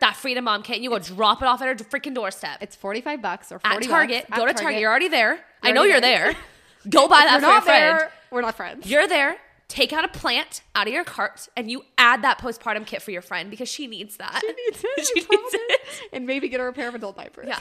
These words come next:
Speaker 1: maybe while you're there. If you can add in ten dollars 'cause she'll need that too. And a cookie or something.
Speaker 2: Dude, seriously, those are like,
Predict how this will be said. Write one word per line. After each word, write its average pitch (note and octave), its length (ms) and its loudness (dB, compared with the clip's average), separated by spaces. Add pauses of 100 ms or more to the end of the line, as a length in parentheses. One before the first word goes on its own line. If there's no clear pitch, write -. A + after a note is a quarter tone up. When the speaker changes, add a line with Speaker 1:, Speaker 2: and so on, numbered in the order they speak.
Speaker 1:
maybe G#3 260 -8
while G3 140 -4
you're F3 80 -6
there. - 120 -8
If A#3 120 -10
you C4 80 -6
can B3 100 -4
add F3+ 180 6
in G3 360 -6
ten G3 100 0
dollars E3+ 380 -6
'cause B3+ 220 -10
she'll G#3 180 -12
need E3 160 -16
that - 180 -16
too. B3+ 300 -18
And B3+ 120 0
a C4 60 -2
cookie - 380 -12
or - 80 -16
something. - 420 -20 (600)
Speaker 2:
Dude, G3+ 280 -12
seriously, G#3+ 360 -12
those G#3+ 220 -10
are C4 80 -10
like, G#3+ 220 -12